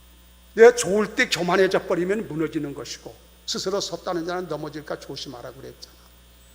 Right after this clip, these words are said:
그러니까 이게 조심스러운 거야. 잘 된다고 해서 좋은 것만 아니야. 잘 관리하는 자가 중요해.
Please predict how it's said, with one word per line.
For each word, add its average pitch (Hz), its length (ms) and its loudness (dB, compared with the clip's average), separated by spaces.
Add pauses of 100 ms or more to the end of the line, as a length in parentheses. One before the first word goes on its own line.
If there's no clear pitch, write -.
(400)
그러니까 285 360 0
이게 247 260 -14
조심스러운 160 680 -8
거야. 139 280 -14
잘 156 200 -8
된다고 170 400 -2
해서 160 240 -6
좋은 156 180 -8
것만 156 300 -10
아니야. 139 280 -12 (280)
잘 - 320 -4 (200)
관리하는 156 580 -6
자가 175 240 -8
중요해. 185 340 -10